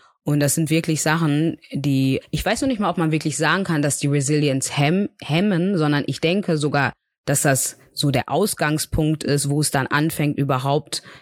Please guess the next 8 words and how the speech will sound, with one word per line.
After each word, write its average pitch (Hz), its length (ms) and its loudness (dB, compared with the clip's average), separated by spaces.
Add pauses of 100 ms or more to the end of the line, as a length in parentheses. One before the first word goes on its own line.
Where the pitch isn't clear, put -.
(120)
dass 139 140 0
dieser 143 220 2
Prozess - 540 0
beginnt, 147 480 0
Resilienz 151 920 0
erreichen 143 460 0
zu 127 240 -4
wollen. 131 440 -2